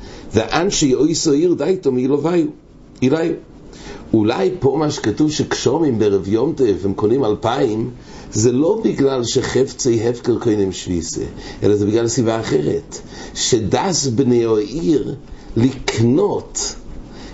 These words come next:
את המוקם שביסה עבור הגשומים האלו. מועיל דס בני העיר. ככה הגמרא הציע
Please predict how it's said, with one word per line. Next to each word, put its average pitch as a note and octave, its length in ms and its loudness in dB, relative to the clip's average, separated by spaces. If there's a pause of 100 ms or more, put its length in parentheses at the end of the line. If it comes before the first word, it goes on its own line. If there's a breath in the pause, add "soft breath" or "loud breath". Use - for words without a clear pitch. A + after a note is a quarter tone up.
(120 loud breath)
את A2+ 340 0
המוקם G2 960 -2
שביסה D#3+ 540 -2
עבור D3+ 480 2
הגשומים A3 520 0
האלו. F#3+ 260 0 (2000 loud breath)
מועיל B2+ 440 4
דס E3 400 -2
בני F3+ 240 2
העיר. F#3 380 2 (640)
ככה D3 640 0
הגמרא B2+ 440 0 (180)
הציע A#2+ 600 -2